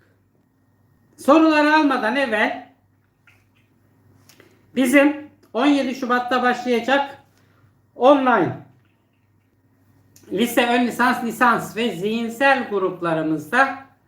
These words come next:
bugün için ilk üç kişiye özel erken kayıt indirimimiz var. Ve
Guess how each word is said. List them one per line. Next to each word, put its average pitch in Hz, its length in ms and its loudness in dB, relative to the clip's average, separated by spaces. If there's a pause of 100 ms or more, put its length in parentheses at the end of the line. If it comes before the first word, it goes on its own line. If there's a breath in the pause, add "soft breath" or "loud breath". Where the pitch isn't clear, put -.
(240)
bugün 233 340 -2
için 233 480 -4 (340)
ilk - 400 -4
üç 285 280 -4
kişiye 170 680 -2 (1000)
özel 254 600 0
erken 247 440 -2
kayıt 240 260 -6
indirimimiz 180 520 -4
var. - 160 -10 (1000)
Ve 240 360 0